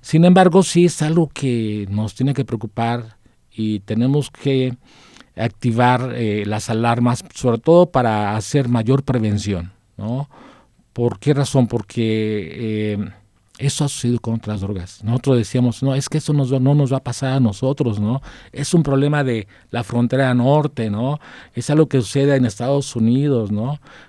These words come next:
No, no, no, no, no, es algo que de, de, de alguna forma nos tiene que estar preocupando en este momento para saber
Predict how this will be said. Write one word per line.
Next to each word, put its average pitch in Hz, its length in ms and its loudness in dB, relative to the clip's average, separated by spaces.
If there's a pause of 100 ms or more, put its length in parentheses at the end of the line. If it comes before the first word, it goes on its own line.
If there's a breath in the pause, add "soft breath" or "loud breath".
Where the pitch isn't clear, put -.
(400 loud breath)
No, 123 220 -4
no, 131 160 0
no, 143 160 4
no, 143 180 4
no, 143 160 4
es 139 220 2
algo 156 240 6
que 131 220 0
de, 113 140 0
de, 110 260 -2
de 104 120 -4
alguna 127 280 -2
forma 131 400 0
nos 110 240 2
tiene 143 180 -2
que - 60 -14
estar 127 180 -2
preocupando 120 480 -2
en 117 60 4
este 117 200 -4
momento 113 400 0
para 110 220 -4
saber 113 420 -4